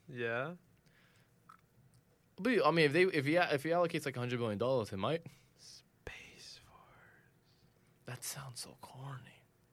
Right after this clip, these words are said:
Speaker 2: It sounds like the Ginyu
Speaker 1: S-,
Speaker 2: Force when
Speaker 1: it sounds,
Speaker 2: Frieza
Speaker 1: it sounds as corny as Rod of God.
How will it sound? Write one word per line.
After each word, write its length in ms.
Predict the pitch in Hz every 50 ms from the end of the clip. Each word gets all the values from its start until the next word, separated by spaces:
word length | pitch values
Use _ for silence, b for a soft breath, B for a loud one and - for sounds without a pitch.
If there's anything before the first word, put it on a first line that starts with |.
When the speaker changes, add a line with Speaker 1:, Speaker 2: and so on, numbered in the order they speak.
| _ _ _ _ _ _ _ _ b b b b b b b b b b b b b b
Speaker 2:
It 120 | - 165 165
sounds 200 | 170 220 214 190
like 140 | 190 165 139
the 80 | 143 135
Ginyu 380 | 123 117 135 156 151 143 127
Speaker 1:
S-, 60 | 120
Speaker 2:
Force 440 | - 123 117 110 104 98 95 - -
when 160 | 123 117 107
Speaker 1:
it 60 | 127 127
sounds, 320 | - 139 139 139 131 104 101
Speaker 2:
Frieza 60 | 143
Speaker 1:
it 80 | 139 131
sounds 260 | - 156 160 160 147
as 140 | 139 127 -
corny 300 | - - 143 139 135 131
as 120 | 123 113
Rod 220 | 120 117 117 113
of 100 | 113 113
God. 240 | 113 117 113 107 -